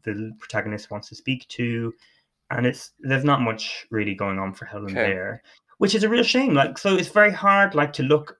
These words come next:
Speaker 1: beyond, you know, really the Queen and Hugo as, like, proper roles for her in a film.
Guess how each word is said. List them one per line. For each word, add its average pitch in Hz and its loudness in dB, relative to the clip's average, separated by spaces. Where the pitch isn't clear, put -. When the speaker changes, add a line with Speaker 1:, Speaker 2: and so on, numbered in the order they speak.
Speaker 1:
beyond, 131 2
you 139 2
know, 120 6
really 117 2
the 110 -6
Queen 123 2
and 110 0
Hugo 117 0
as, 113 -2
like, 117 -2
proper 107 -2
roles 127 0
for 110 -4
her 107 -6
in 104 -6
a 104 -8
film. 107 -6